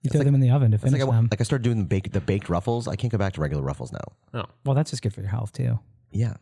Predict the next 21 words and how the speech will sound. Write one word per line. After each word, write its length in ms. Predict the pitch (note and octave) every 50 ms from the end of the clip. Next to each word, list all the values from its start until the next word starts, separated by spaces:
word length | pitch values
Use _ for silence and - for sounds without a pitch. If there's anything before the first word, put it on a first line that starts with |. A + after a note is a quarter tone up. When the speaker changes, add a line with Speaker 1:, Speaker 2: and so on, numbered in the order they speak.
| _ -
Speaker 2:
Better. 320 | A#2 G#2+ G#2 G#2+ G#2+ A2
Speaker 1:
Yeah, 180 | - G2+ G#2+ G#2+
I'm, 60 | G#2
Speaker 2:
For 60 | G#2
Speaker 1:
yeah, 80 | A#2 A#2
I'm 60 | G#2+ G2+
Speaker 2:
health. 80 | A2
Speaker 1:
sure 100 | - C#3+
me 140 | B2+ B2 G#2
crushing 320 | - - - A2+ - G#2+
half 180 | F2+ G2 F#2+ G2
a 40 | F#2
bag 180 | F2 F2 E2+
of 120 | D#2 C#2+ B1+
baked 220 | - E2 D#2 -
ruffles 260 | E2 D#2 - - C#2+ C#2
is 40 | C#2
great 140 | - C#2+ C#2+
for 80 | -
my 60 | C2 C#2+
health. 160 | C#2+ C#2+ -